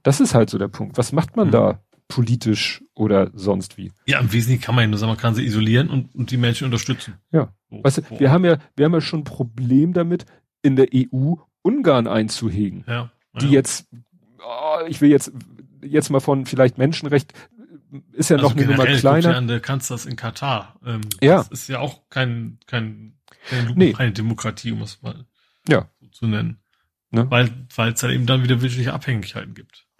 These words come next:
Speaker 1: Ja. Das wird ja im Moment ge-, ge-, gesagt, ja,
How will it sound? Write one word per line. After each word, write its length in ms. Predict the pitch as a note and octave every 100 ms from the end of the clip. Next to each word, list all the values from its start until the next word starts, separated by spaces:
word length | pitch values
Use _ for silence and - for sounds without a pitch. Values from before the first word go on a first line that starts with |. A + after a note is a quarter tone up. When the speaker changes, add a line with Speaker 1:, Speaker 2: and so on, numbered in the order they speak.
| _
Speaker 1:
Ja. 280 | C3+ A3 - _ _ _ _ _ _ _ _ -
Das 160 | A2+
wird 140 | C3 D3
ja 80 |
im 40 | C#3+
Moment 360 | C#3+ D3+ D3 -
ge-, 120 | C#3
ge-, 640 | C#3+ C#3 C#3 C#3+ C#3+ D3
gesagt, 360 | D#3 C#3+ D3 -
ja, 140 | E3